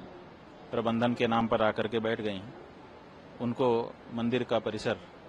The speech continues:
छोड़ देना चाहिए। धर्म का काम धर्माचार्यों को और धर्म के लोगों को करना, करने देना चाहिए। जैसे हमारे लिए हम हैं, वैसे बाकी बार मामले में भी देखा जाए।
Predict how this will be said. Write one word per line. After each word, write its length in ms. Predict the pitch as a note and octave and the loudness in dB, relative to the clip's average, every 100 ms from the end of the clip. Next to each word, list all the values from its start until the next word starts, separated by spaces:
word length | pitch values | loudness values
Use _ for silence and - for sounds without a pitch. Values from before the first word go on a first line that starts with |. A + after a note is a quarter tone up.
| - | -10
छोड़ 180 | A#2 A#2 | -4 0
देना 240 | A#2 G#2+ | 2 0
चाहिए। 340 | G2+ F#2+ G2+ D3+ - - - - - - - - A2 F#2+ | -4 -6 -6 -10 -16 -20 -20 -18 -18 -18 -18 -14 -12 0
धर्म 240 | C#3+ D3+ | 2 2
का 160 | C#3+ A#2+ | 4 2
काम 320 | A2+ B2 D3+ | 4 0 0
धर्माचार्यों 600 | A2+ A2+ A#2 A#2 A2+ A#2+ | -2 0 0 0 0 0
को 160 | A#2 C#3 - - - - | -4 -8 -10 -18 -14 -6
और 80 | A2+ | -2
धर्म 240 | A#2+ B2 | 2 2
के 140 | A#2+ A#2+ | 2 2
लोगों 280 | A2 A#2 | 2 0
को 180 | A2 G#2 - - - - - - A#2+ | 0 -4 -6 -16 -20 -20 -20 -10 -4
करना, 260 | A2 A2 | 0 -2
करने 440 | G#2 - A#2 A2 G#2 | -4 -4 -2 0 -2
देना 240 | G2+ F#2+ | -2 -4
चाहिए। 280 | - F2 E2 - - - - - - - - - - - - - - - - - - - - - | -8 -10 -12 -16 -18 -20 -20 -20 -20 -20 -20 -20 -18 -18 -18 -16 -18 -18 -18 -18 -18 -18 -20 -4
जैसे 260 | A#2+ B2 C3 | -2 2 2
हमारे 320 | B2 B2+ C#3 | 4 4 4
लिए 200 | C3 C3+ | 4 2
हम 240 | B2+ C#3 B2+ - | 2 0 -4 -4
हैं, 400 | D#3+ A#2+ - - | -2 -2 -4 -8
वैसे 460 | A2 G#2+ A2+ G#2 F#2+ - - G2+ | -4 -2 -2 -2 -4 -14 -12 -6
बाकी 260 | G2+ B2 | -6 -6
बार 420 | A#2 A2+ - - - A#2 | -6 -6 -10 -16 -12 -6
मामले 280 | A2+ A2 | -4 -2
में 160 | A2 G#2+ | -4 -8
भी 80 | G#2 | -8
देखा 220 | G#2 A2 | -8 -8
जाए। 160 | G#2+ | -10